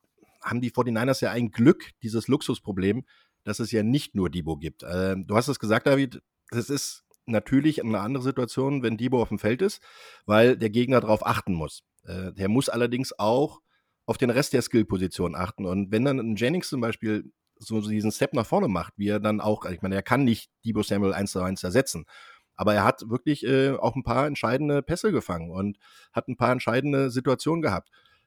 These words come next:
Natürlich hast du dann noch einen Kittel, natürlich hast du dann auch noch einen Brock Purdy und, äh, du hast einen C M C. Also das sind alles noch Situationen, die in deinem Gameplan viel mehr eine Rolle spielen als die des Gegners, weil der Gegner muss sich auf alles vorbereiten und du bereitest dich auf das vor,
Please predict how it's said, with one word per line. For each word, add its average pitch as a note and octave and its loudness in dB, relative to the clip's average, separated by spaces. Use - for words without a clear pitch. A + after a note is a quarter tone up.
Natürlich D#3+ 4
hast C#3 2
du C3 -2
dann A#2 0
noch G#2 0
einen F#2+ -6
Kittel, D#3+ 2
natürlich A#2 -2
hast G#2+ -6
du G#2+ -8
dann G2 -2
auch F#2+ -4
noch F2 -6
einen F2+ -6
Brock F#2 -6
Purdy C3+ 2
und, G2+ 2
äh, F#2+ -4
du F#2+ 0
hast - -2
einen G2 -6
C A2 -2
M F#2+ 0
C. D#3 -2
Also A2 0
das A2+ -6
sind C#3 -2
alles B2 -2
noch A#2 -4
Situationen, A#2 0
die A#2+ 0
in A2+ -2
deinem C#3 2
Gameplan A2+ -2
viel D#3 -2
mehr C3+ 4
eine C#3+ 4
Rolle C3 4
spielen C3 -2
als A2+ -4
die B2+ -6
des A2+ -6
Gegners, A#2 -2
weil F#2 -4
der G2 0
Gegner B2+ 0
muss B2 -2
sich A#2 0
auf - -4
alles B2+ -2
vorbereiten D3+ 0
und A2 -2
du B2+ 2
bereitest C3 -2
dich A2+ -4
auf G2+ -6
das - -4
vor, C#3+ 0